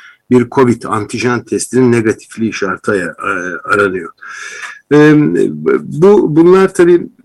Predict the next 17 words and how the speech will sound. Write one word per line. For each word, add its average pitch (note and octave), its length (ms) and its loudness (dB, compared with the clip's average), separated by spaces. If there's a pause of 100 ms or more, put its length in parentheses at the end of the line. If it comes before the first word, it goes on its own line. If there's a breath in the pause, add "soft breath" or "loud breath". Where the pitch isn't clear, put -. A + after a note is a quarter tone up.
(180)
farklı, D#3+ 800 -2
e, C#3 60 -2
e, C3 540 -4
yansımaları C3+ 800 -2
oluyor A2+ 400 -2
bu G#2+ 240 -8
olguların, A2+ 760 -6
e, G#2+ 80 -14 (420)
ve G#2 80 -6
hastanelerin A2 640 0
yoğunluğunun. G#2+ 560 2
Örneğin B2+ 460 4
Fransa'da A#2 440 -4
Lyon A#2+ 300 2
kentinde, G#2+ 720 -4 (420 loud breath)
e, A#2 380 0 (540)
covid B2+ 240 2